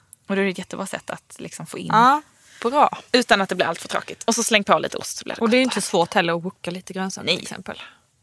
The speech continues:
Speaker 2: Eller rosta. Det är
Speaker 1: Eller
Speaker 2: bara
Speaker 1: rosta i ugnen.
Speaker 2: Nej,
Speaker 1: Det är ju
Speaker 2: faktiskt
Speaker 1: det,
Speaker 2: inte
Speaker 1: det
Speaker 2: svårt.
Speaker 1: sköter ju sig själv.
Speaker 2: Ja.
Speaker 1: Behöver man inte ens göra någonting.
Speaker 2: True that.
Speaker 1: Ja, men,
Speaker 2: Gud.
Speaker 1: eh, jag hoppas det var li-,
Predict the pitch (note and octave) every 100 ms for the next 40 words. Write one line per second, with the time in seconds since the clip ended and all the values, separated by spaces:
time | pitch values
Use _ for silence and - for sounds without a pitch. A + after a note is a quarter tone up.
0 | G3 F#3 F3 - F3+ F#3 G3+ G#3 F#3 F3+
1 | E3 D#3+ E3+ G#3 G#3 G#3 F#3 F3 E3+ F#3
2 | G3+ F#3 F3+ F3 E3+ - - G3 G3 F#3+
3 | - G3 F#3 F3 E3+ E3+ E3+ E3+ G3 -
4 | G#3+ G3+ - G#3 - D4+ C#4+ - - -
5 | C#4 F#4 E4+ C4+ B3+ F#3+ G#3 F#3 - -
6 | - C#4 C#4+ - A#3+ F#4 D#4+ C#4+